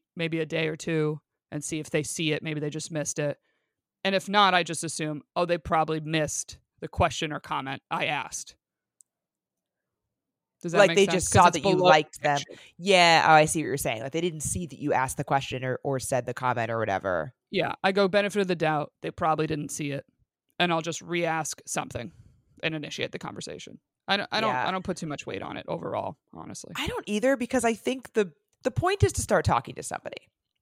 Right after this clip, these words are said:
Speaker 1: Right.
Speaker 2: And if they are the kind of person that isn't gonna put effort into that conversation, you're gonna find out pretty quickly.
Speaker 1: Mm-hmm.
Speaker 2: So, like, I don't think that, like, giving that one little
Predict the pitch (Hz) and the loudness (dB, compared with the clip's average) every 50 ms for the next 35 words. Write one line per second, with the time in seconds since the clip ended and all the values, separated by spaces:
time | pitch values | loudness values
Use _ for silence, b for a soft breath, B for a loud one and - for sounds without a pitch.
0 | _ _ - - 80 - - _ _ _ - 208 226 220 208 202 - - _ _ | _ _ -12 -12 -12 -12 -12 _ _ _ -2 0 0 0 -2 -8 -12 -14 _ _
1 | _ 247 269 415 - - - 262 240 226 214 208 190 185 - 185 180 165 156 - | _ -6 -6 -6 -6 -2 0 2 4 4 4 2 0 -2 -2 -2 -2 -2 -2 -4
2 | 160 135 139 - - 165 165 170 175 156 147 151 - - - 151 156 165 156 160 | -4 -4 -4 -2 -2 -2 -4 -4 -4 -4 -4 -4 -4 -4 -4 -4 -4 -4 -4 -4
3 | 151 147 - 165 147 - - 135 - - 143 135 135 131 131 135 127 - - 127 | -4 -2 -4 -4 -4 -2 -2 -4 -2 -4 -8 -6 -6 -6 -4 -4 -6 -6 -6 -8
4 | 123 123 127 - - 120 123 - - 151 160 170 180 180 175 - _ _ _ _ | -8 -8 -8 -8 -8 -8 -8 -6 -4 -2 -2 -2 -4 -6 -12 -16 _ _ _ _
5 | _ _ _ 160 160 175 277 339 370 381 277 202 - 151 139 139 131 123 127 - | _ _ _ -16 -4 0 0 2 4 4 2 2 2 0 -2 -2 -2 -4 -4 -4
6 | - 151 147 120 - - 110 - - 143 147 156 170 185 175 - _ _ _ _ | -4 -6 -6 -6 -6 -8 -10 -8 -6 -4 -4 -4 -4 -6 -8 -12 _ _ _ _
7 | _ _ _ _ _ 196 185 170 165 147 - - - 196 196 196 185 175 - - | _ _ _ _ _ -12 -10 -8 -8 -10 -8 0 2 4 6 6 4 4 2 -2
8 | 190 190 - 196 202 214 - - - 196 180 175 - - 185 147 - 147 143 139 | -2 0 0 0 0 0 -4 -6 -6 -6 -6 -6 -2 0 0 0 0 -2 -4 -4
9 | 135 - - _ _ _ _ _ _ _ _ _ _ _ 131 _ _ _ - 190 | -4 -6 -12 _ _ _ _ _ _ _ _ _ _ _ -20 _ _ _ -4 -2
10 | 180 175 180 175 170 165 143 - 143 139 139 147 156 160 175 180 180 180 175 170 | -2 -2 -2 -2 0 0 0 0 -2 -8 -10 -8 -2 0 2 2 0 0 -4 -8
11 | 175 156 156 156 - | -6 -6 -6 -8 -6